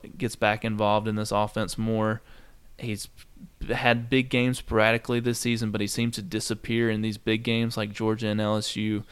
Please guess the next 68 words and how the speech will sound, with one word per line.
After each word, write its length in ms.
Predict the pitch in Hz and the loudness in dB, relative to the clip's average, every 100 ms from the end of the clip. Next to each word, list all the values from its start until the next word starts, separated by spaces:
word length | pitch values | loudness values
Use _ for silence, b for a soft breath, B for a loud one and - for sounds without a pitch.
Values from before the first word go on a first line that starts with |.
| B B B B | B B B B
So 140 | - 107 | -2 0
I'm 120 | 101 | 0
hoping 480 | - 143 147 127 110 | 2 4 6 4 2
Gus 220 | 117 - | 0 0
Malzahn 380 | 110 104 104 104 | -2 0 -2 -2
can 160 | 101 | -4
find 260 | 98 110 110 | -2 0 0
creative 320 | - 110 104 | 0 0 2
ways 200 | 104 98 | 0 -2
to 60 | - | -2
get 120 | 107 | -4
him 100 | 104 | -2
the 60 | 101 | -2
ball. 140 | 104 | 0
I 80 | 85 | -2
don't 380 | 110 127 131 123 | 0 0 2 2
know 100 | 117 | 2
why 240 | 110 110 | 2 2
they 140 | 107 | 2
don't 240 | 107 107 95 | 2 2 2
run 180 | 107 104 | 0 0
slant 400 | - 110 110 82 | -2 0 0 0
routes 460 | 104 104 101 - | 2 2 0 -2
and 200 | 101 98 | -4 -2
wheel 240 | 101 104 104 | 2 2 4
routes 360 | 101 101 - | 2 2 -2
and 160 | 101 101 | -6 -6
things 280 | 107 107 - | -4 -4 -4
like 200 | 101 - | -4 -2
that 260 | 101 98 | 0 0
with 140 | 104 - | -2 -4
him 300 | 107 104 107 B B B B | -4 -4 -6 B B B B
to 300 | - 107 101 85 92 104 | -2 0 0 -2 -8 -4
get 180 | 117 101 | 0 2
him 180 | 110 101 | 2 2
open 300 | 104 104 104 | 2 2 0
and 80 | |
get 160 | 107 85 | -2 -2
him 160 | 104 107 | -2 -2
loose 160 | 107 | -2
and 80 | 120 | -2
just 180 | 170 - | -4 -2
get 160 | - | -4
the 80 | - | -2
ball 320 | 104 107 113 | -2 0 2
in 60 | 107 | 0
his 180 | 87 - | -2 -4
hands. 340 | 113 104 90 | -4 -4 -4
I 40 | 104 | -6
mean, 160 | 104 | -6
it 80 | 98 | -6
seems 220 | - 123 | -4 -2
like 180 | 127 123 | -2 -4
the 100 | - | -4
only 260 | - 120 113 | 0 0 2
way 240 | 110 107 | 2 0
he's 180 | 107 104 | 0 -4
gotten 200 | - 101 | -4 -4
the 60 | 101 | -2
ball 200 | 104 104 | -2 -2
in 60 | |
his 120 | 101 - | -4 -4
hands 240 | 107 104 | -6 -6
has 120 | 110 | -8
been 140 | 110 107 | -4 -2
on 160 | 95 | -2
jet 260 | - 95 - | -2 -2 -2
sweeps 340 | - 95 - | -4 -6 -8